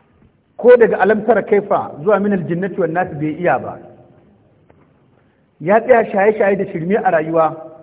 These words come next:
ba za ma a yadda a bashi aure ba dan bai da sana'a ko bai da hankali. Sannan bai da ƴaƴa kuma shekararsa arba'in. Wannan bai ke nuna ma wannan ya amfani samartakarsa da shekarunsa. Wannan ya tozartar da samartakarsa da shekarunsa,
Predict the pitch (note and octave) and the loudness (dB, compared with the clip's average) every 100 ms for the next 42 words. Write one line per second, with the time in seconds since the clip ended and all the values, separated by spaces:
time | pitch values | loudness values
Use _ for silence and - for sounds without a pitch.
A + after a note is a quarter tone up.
0 | - C3+ E3 G#3+ A3+ B3 G#3+ E3 G3+ F#3 | -20 -6 0 2 4 4 2 0 0 2
1 | F#3+ F#3+ - E3 E3 E3 G3 G#3 A3 - | 0 -2 -4 -4 -4 -4 -4 0 0 0
2 | A3 F#3 F#3+ - F3+ F#3+ D#3 D#3 C3+ A#2 | -4 -2 -2 -2 -2 -2 -2 -6 -8 -10
3 | G#2+ - - _ _ _ _ - D#3 F#3 | -12 -18 -20 _ _ _ _ -12 -8 -2
4 | F#3+ D#3+ C#3+ D3 D3+ G3 F#3+ E3 F3+ E3 | -2 -2 -4 -2 -4 -6 -8 -6 -6 -4
5 | C3+ A#2+ B2 G#2+ - - - _ _ _ | -8 -6 -8 -10 -16 -20 -20 _ _ _
6 | E3 G#3 G3+ F#3+ F#3+ F#3 F3 D#3 C3 - | -2 0 0 -4 -4 -4 -4 -4 -6 -10
7 | - - C#3 F#3 G3 E3 D#3+ F3+ E3+ D3 | -18 -12 -6 -2 -2 -4 -4 -4 -6 -8
8 | C#3+ C#3+ D#3 D3 - - - _ _ _ | -8 -6 -8 -10 -16 -20 -20 _ _ _
9 | _ D#3+ D3 C#3+ - F#3+ E3 F3+ F3 E3 | _ -6 -4 -6 -8 -8 -6 -2 -2 -2
10 | C3 B2+ B2 B2+ C3+ B2+ G#2+ - - - | -10 -14 -10 -8 -8 -12 -14 -18 -20 -20
11 | - C3+ E3+ F#3 E3 F3 F3 G#3 G3 G3+ | -20 -6 -4 -4 -4 -6 -6 -6 -4 -6
12 | G#3 E3+ F#3 F#3 - D#3+ D3 C#3+ D#3 E3+ | -8 -2 0 0 -2 -8 -8 -10 -10 -8
13 | - E3 - C#3 C3 C#3 C3 G#2 | -8 -8 -10 -10 -10 -8 -10 -12